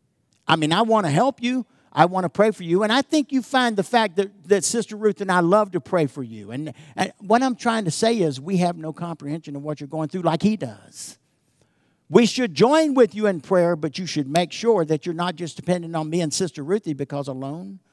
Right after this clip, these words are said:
we can't help you. There has to be a series of quality decisions made in your life, uh,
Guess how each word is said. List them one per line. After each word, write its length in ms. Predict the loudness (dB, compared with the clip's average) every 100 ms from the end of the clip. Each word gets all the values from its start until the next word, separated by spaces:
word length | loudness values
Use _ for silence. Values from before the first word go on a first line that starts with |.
| _
we 120 | -10
can't 260 | -6 -6 -6
help 220 | -12 -14
you. 100 | -20 _ _ _ _ _ _ _ _ _ _ _ _ _ _ _ _ _ _ 0
There 160 | 2
has 460 | 2 -4 -2 -4 -6
to 80 | -4
be 180 | 0 0
a 80 |
series 460 | -2 -2 -4 -4 -8
of 120 | -10
quality 440 | -8 -2 -2 -2 -6
decisions 580 | -4 0 -2 -4 -8
made 260 | -2 0 0
in 200 | -4 -4
your 260 | 0 0 -2
life, 580 | -8 -12 -20 -20 -20
uh, 140 | -18